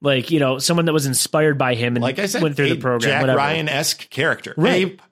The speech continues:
Speaker 2: A, a Jeremy Renner-esque, but not on chemicals.
Speaker 1: Or if you wanted to be Jason Bourne, it would have to just be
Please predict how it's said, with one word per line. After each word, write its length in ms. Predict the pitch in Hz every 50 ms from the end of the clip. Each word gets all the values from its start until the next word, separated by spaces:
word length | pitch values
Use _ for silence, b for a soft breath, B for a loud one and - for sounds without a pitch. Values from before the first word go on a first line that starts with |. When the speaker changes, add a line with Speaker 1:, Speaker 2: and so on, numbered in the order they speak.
| _ -
Speaker 2:
A, 220 | 117 120 127 165
a 20 | 170
Jeremy 480 | - 131 139 139 147 165 165 180 185
Renner-esque, 680 | 160 170 185 190 196 190 165 190 202 143 - - -
but 160 | - 135 107 101
not 220 | 107 110 110 117
on 160 | 123 120 110
chemicals. 520 | - 113 107 92 90 - - - - - -
Speaker 1:
Or 220 | 202 208 214 208
if 160 | 196 185 175
you 100 | 185 170
wanted 360 | 147 165 175 185 202 214 175 -
to 100 | - 165
be 460 | 143 127 - - 131 131 139 147 151
Jason 460 | 139 127 127 120 127 - 143 131 127 117
Bourne, 400 | 123 110 113 117 131 139 139 - b b b b b b b b b b
it 100 | 170 151
would 120 | 147 143
have 140 | 151 156 147
to 80 | -
just 180 | 151 147 139 127
be 480 | 135 139 135 135 131 127 127 120 110 -